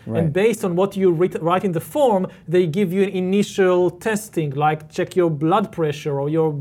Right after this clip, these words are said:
Speaker 2: or your whatever. And based on that, they send you there, or they send you here.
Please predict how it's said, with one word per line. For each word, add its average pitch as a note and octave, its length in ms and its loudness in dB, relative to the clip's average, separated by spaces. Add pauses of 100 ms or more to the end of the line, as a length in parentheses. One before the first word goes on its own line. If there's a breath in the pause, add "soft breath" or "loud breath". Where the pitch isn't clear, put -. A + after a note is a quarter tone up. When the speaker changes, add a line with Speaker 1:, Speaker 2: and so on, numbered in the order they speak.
(140)
Speaker 2:
or E3 140 -2
your E3 100 -2
whatever. D#3+ 600 -2 (260 loud breath)
And E3+ 140 -2
based G#3 300 0
on F3 140 -2
that, G3+ 260 -2
they F3 120 0
send F3 360 -6
you F3 120 0
there, F3 380 0
or D3 80 -2
they D#3 200 -2
send E3+ 260 -6
you F#3+ 100 0
here. F3+ 460 -2